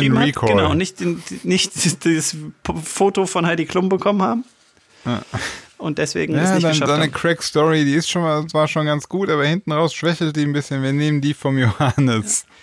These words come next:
Speaker 1: Es gibt noch so Bücher, der äthiopische Henoch, syrische Baruch und so. Das sind alles so Bücher, die beschreiben, wie die Welt zugrunde geht. Aber die Offenbarung des Johannes ist die einzig wahre, die es in den, in die Bibel
Speaker 2: Okay.
Speaker 1: geschafft hat.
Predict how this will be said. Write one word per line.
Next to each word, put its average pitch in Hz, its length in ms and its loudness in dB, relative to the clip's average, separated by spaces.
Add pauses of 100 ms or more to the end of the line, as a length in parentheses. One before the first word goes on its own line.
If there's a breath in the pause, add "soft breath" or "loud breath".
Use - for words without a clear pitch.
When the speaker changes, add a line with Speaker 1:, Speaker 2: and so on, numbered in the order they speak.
Speaker 1:
Es - 60 -18
gibt 185 180 -2
noch 160 140 0
so 160 120 2
Bücher, 165 280 -2
der 139 160 -2
äthiopische 151 480 -4
Henoch, 160 420 -4
syrische 151 420 -2
Baruch 151 520 2
und 139 160 0
so. 143 160 0
Das 139 120 0
sind 143 120 -2
alles 151 240 -2
so 143 100 0
Bücher, 180 480 0
die 151 460 -4
beschreiben, 139 640 0
wie 131 140 2
die 131 240 -2
Welt 135 200 0
zugrunde 147 400 0
geht. 170 240 -2
Aber 151 280 2
die 131 100 0
Offenbarung 147 400 2
des 160 140 -4
Johannes 170 340 2
ist - 280 -6
die - 180 -6
einzig 147 400 -2
wahre, 143 300 4
die 139 100 2
es 135 100 -4
in 131 100 0
den, 127 220 2 (440 loud breath)
in - 80 -4
die 147 80 -2
Bibel 165 200 2
Speaker 2:
Okay. 117 80 -2
Speaker 1:
geschafft 117 340 -6
hat. - 180 -14